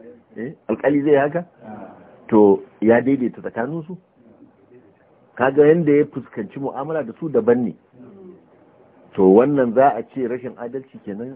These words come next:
alƙali ya yi rashin daidaito? Bayan kuma an ce alƙali dole sai ya yi adalci? Bai daidaita tsakaninsu ba. Amma kuma abin da ya yi, ya yi adalci ko bai adalci ba? Shi ne adalci,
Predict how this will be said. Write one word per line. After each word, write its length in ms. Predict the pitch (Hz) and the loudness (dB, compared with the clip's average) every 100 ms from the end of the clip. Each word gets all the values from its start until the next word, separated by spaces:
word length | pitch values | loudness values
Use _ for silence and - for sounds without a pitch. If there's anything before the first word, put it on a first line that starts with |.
| - | -18
alƙali 400 | 92 107 127 131 | -16 -12 -12 -14
ya 60 | |
yi 40 | 135 | -14
rashin 240 | 135 - | -14 -14
daidaito? 500 | 95 90 117 131 180 - _ _ _ _ - | -12 -10 -10 -12 -14 -18 _ _ _ _ -2
Bayan 240 | 107 120 | 0 0
kuma 160 | 131 120 | -4 -8
an 120 | 131 | -8
ce 80 | 113 | -10
alƙali 340 | - 107 120 | -8 -8 -6
dole 220 | 117 127 - | -6 -8 -8
sai 80 | 113 | -6
ya 100 | 117 | -4
yi 80 | 117 | -4
adalci? 500 | 123 131 160 - 165 _ _ _ _ _ _ _ | -8 -10 -12 -14 -20 _ _ _ _ _ _ _
Bai 120 | 117 120 | 2 4
daidaita 320 | 196 147 101 | 4 2 -2
tsakaninsu 520 | 87 110 110 107 87 | -8 -4 -4 -6 -10
ba. 140 | - _ _ _ _ _ _ _ - | -18 _ _ _ _ _ _ _ -4
Amma 260 | 107 131 | 0 2
kuma 200 | 139 165 143 | 2 0 -2
abin 300 | 117 156 147 | -2 -4 0
da 60 | |
ya 40 | 139 | 0
yi, 120 | 147 139 | 2 2
ya 100 | 143 | 2
yi 60 | 143 | 2
adalci 280 | 147 160 147 | 0 -4 -6
ko 100 | 131 135 | -6 -2
bai 120 | 117 | -2
adalci 400 | 107 107 113 104 | -2 -4 -6 -8
ba? 100 | 95 - - - - - - - | -12 -12 -20 -20 -18 -20 -16 -4
Shi 140 | 165 | 2
ne 120 | 156 | 2
adalci, 500 | - 117 120 120 - | 2 0 0 -4 -8